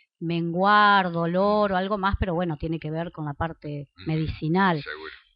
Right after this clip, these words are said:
Speaker 1: Pero sí, la mejoría en cuanto, en el caso específico de la gimnasia acuática,
Speaker 2: Ujú.
Speaker 1: en cuanto a dolores, a la parte de, de ser más flexibles,
Speaker 2: Ujú.
Speaker 1: tener mayor movilidad articular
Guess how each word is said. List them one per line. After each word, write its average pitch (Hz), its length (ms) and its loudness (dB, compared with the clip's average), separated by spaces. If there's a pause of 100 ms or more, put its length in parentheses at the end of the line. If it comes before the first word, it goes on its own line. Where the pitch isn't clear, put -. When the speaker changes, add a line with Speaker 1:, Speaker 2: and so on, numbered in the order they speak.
(220)
Speaker 1:
Pero 160 200 0
sí, 214 260 0
la 160 140 0
mejoría 185 500 0
en 208 80 -4
cuanto, 175 580 0
en 160 240 -2
el 156 140 -6
caso 185 220 -4
específico 180 560 -4
de 165 60 0
la 160 100 -2
gimnasia 170 440 -2
acuática, 185 680 0
Speaker 2:
Ujú. - 400 -18
Speaker 1:
en 170 120 -6
cuanto 160 260 -4
a 160 60 0
dolores, 202 960 2 (360)
a 170 180 -4
la 170 120 -4
parte 175 360 -4
de, 160 440 -6
de 160 160 -6
ser 175 200 -6 (180)
más 165 240 -6
flexibles, 220 840 -2
Speaker 2:
Ujú. - 60 -2
Speaker 1:
tener 180 200 -4
mayor 175 280 -4
movilidad 175 440 0
articular 196 640 0